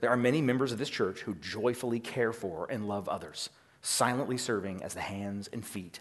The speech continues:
of Jesus. And I am blessed to get to hear about many of these things that many of you don't hear about, but this church thrives in loving each other well, and it is a joy to be a part of such a community. One, one practical way I would, I would push us to continue to grow in this even more,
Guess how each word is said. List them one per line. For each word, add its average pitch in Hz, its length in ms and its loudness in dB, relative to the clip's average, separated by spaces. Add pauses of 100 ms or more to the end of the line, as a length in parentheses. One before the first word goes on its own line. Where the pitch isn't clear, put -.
of 90 100 -8
Jesus. - 540 -10 (600)
And 113 240 -2
I 120 460 12
am 113 140 -2
blessed 117 300 4
to - 40 2
get - 140 -4
to 120 80 0
hear 110 300 0
about 98 300 0
many 131 260 4
of 113 100 0
these 120 220 0
things 104 280 0
that 117 100 -2
many 127 160 2
of 120 100 0
you 123 80 4
don't 131 280 4
hear 98 160 -2
about, 87 320 -4
but - 300 -2
this 143 140 2
church - 340 0
thrives 98 580 0 (220)
in 113 100 0
loving 110 380 2
each 107 160 -2
other 101 160 2
well, 87 320 -4
and 104 120 -4
it 95 120 -6
is 90 80 -10
a 98 80 -8
joy 87 400 -2
to 87 100 -10
be 90 100 -6
a 87 60 -6
part 85 200 -4
of 85 80 -10
such - 180 -8
a - 20 -14
community. - 400 -6 (720)
One, 392 180 6
one 359 120 8
practical 185 360 6
way 117 280 12
I 131 80 10
would, 135 180 8 (160)
I 120 60 10
would 123 100 4
push - 240 2
us 143 80 -2
to - 120 -4
continue 214 500 4
to 98 80 2
grow 87 220 -2
in 95 40 -4
this 101 140 -2
even 117 180 2
more, 101 300 4